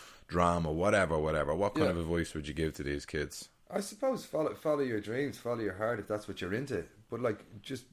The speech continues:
Speaker 2: be sensible about it and be aware that, have a look at, um, the place you're in, which is Dublin,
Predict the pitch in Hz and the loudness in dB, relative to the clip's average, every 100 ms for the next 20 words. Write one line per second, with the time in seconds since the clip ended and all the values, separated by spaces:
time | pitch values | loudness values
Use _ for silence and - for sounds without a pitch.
0 | - - 104 123 104 - 113 135 104 98 | -20 -20 -12 -6 -6 -2 -2 -2 -4 -4
1 | 87 90 87 78 95 92 87 90 95 92 | -2 -2 -2 -6 -6 -6 -4 -2 -2 -4
2 | 82 - - - - - - - - - | -8 -12 -20 -20 -20 -20 -20 -20 -20 -8
3 | - 139 117 139 - 92 - 95 87 80 | -2 0 2 0 0 -4 -4 -2 -2 -4
4 | 78 - _ _ _ _ _ _ - - | -12 -20 _ _ _ _ _ _ -12 -10
5 | - 104 101 90 87 95 113 - 90 85 | -2 -2 -2 -4 -2 -2 -2 -8 -10 -10
6 | 82 98 95 85 | -4 -4 -4 -6